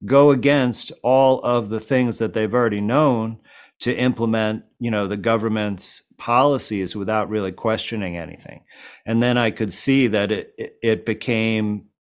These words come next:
you know, an instrument of control, because at first it basically cut off access to anybody, right? Um, New York was one of the worst places for this, because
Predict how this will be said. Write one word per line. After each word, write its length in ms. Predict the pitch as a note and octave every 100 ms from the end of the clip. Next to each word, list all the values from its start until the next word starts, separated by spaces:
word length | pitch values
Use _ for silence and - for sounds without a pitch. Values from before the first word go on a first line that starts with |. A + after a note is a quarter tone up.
| _
you 120 | A#2
know, 380 | A2+ G#2 G2+ F#2 -
an 240 | G#2+ G#2
instrument 560 | B2+ C3+ - B2 A2+ G#2
of 120 | F#2+
control, 640 | G#2+ G2 D3 D3+ G2+ - - - -
because 300 | - B2 A#2
at 100 | G#2+
first 540 | G2 C#3+ C#3 C3 - - _ - - _
it 180 | A#2 F#2+
basically 520 | B2 A#2 A#2+ A#2 A2+
cut 260 | - C#3+ B2+
off 240 | B2 A#2+
access 480 | A#2 A#2+ - A2 -
to 100 | A2+
anybody, 580 | G2+ F2+ F2+ E2 G#2+ - _ - - _
right? 360 | G#2 G#2+ A2 -
Um, 260 | G2+ G2 A2
New 80 |
York 380 | B2 B2 B2+ B2
was 140 | A2 A2+
one 160 | A2
of 60 | G2+
the 80 | G2+
worst 340 | G#2 G2 -
places 440 | A#2+ A#2 B2 A#2+
for 160 | - A2
this, 220 | G#2 G2
because 600 | - G#2 G2+ G2 G2 -